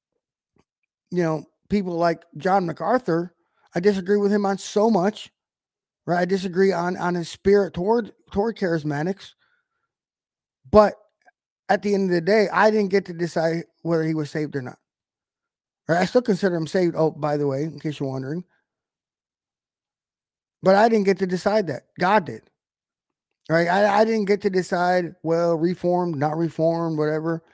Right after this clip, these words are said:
No, God made all that up. We're still brothers in Christ. All right, Lutheran, Baptist. And by the way, there are many different types of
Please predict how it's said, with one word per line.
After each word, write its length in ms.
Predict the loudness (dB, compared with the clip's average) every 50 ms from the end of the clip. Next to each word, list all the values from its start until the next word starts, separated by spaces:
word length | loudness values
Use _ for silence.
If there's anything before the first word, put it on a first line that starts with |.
| _ _ _ _
No, 180 | -2 -2 -2 0
God 260 | 0 0 0 0 2
made 160 | 2 2 2
all 180 | 2 2 2 0
that 220 | -2 -4 -6 -6
up. 200 | -8 -10 -12 -10 _
We're 120 | 0 0 2
still 260 | 4 4 4 4 4
brothers 280 | 4 4 4 4 2 0
in 80 | -2
Christ. 440 | -2 0 0 0 -2 -2 -4 -10 -18 _ _ _ _ _ _ _ _ _ _ _ _ _ _ _ _ _ _ _ _ _ _
All 80 | -2 -2
right, 120 | 0 2
Lutheran, 640 | 4 4 4 4 2 0 0 -2 -2 -4 -8 -14 -20 _ _ _ _ _ _
Baptist. 760 | 0 0 0 0 0 -4 -8 -10 -10 -10 -12 -16 -20 -20 _ _ _ _ _ _ _ _ _ _ _ _ _ _ _ _ _ _ _ _ _
And 60 | -4
by 140 | 0 2 2
the 80 | 2 2
way, 140 | 2 2 4
there 120 | 4 2
are 60 | 2
many 240 | 2 2 2 2 2
different 280 | 0 -2 -4 -6 -4 -2
types 220 | -2 -2 -2 -4
of 140 | -8 -10